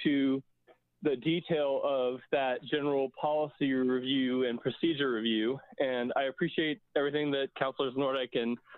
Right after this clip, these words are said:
Leong said as well, that, um, in general, the review of policies is a good idea, but there is one particular area that I wanted to call out, which is, um,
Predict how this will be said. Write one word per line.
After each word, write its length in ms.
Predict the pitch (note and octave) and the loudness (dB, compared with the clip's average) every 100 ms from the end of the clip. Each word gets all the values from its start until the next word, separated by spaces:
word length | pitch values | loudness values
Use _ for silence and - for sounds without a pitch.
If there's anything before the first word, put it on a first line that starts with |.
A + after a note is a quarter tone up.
| - | -2
Leong 300 | D3+ D#3+ D#3 - | 0 0 -4 -2
said 160 | D#3 C#3+ | -2 -2
as 100 | C3+ | -2
well, 420 | F3 D#3+ B2+ B2+ _ _ _ - _ _ _ | 0 0 -2 -6 _ _ _ -20 _ _ _
that, 240 | C3+ C3+ - - - F#3 - _ _ _ _ _ C#3 | 0 0 -2 -8 -6 -8 -8 _ _ _ _ _ 0
um, 320 | C3 A#2+ A2+ - | 0 0 -2 -2
in 100 | D3+ | 0
general, 480 | C#3+ G3 G3+ F3+ D3+ - | 0 0 2 0 -2 0
the 80 | D3+ | 0
review 240 | D3 D#3+ | 2 2
of 80 | D3+ | 0
policies 460 | E3 D3+ - C#3+ | 0 -2 -2 -2
is 160 | C3+ C3 | -2 -4
a 60 | B2+ | -2
good 260 | D3 C#3 | 0 0
idea, 640 | C3 B2 E3 D#3 B2 A#2 - - _ _ _ _ | 0 0 0 2 2 -2 -4 -12 _ _ _ _
but 80 | - | -4
there 160 | D3+ D3+ | 0 0
is 160 | D3 | 0
one 240 | C#3+ D#3 E3 | -2 0 0
particular 380 | E3+ F3+ E3+ C#3 | 0 2 2 2
area 260 | C3+ C3 | 2 2
that 140 | C3 B2 | 2 2
I 80 | |
wanted 220 | A#2+ B2+ B2 | 2 0 0
to 60 | |
call 220 | A#2+ A2+ | 0 0
out, 320 | A#2+ C#3+ C#3+ C#3 | 0 0 0 0
which 140 | B2+ A#2+ | 0 0
is, 140 | A2+ - _ _ _ _ _ - | -2 -4 _ _ _ _ _ -2
um, 280 | C3+ A#2+ A#2 | 0 0 -2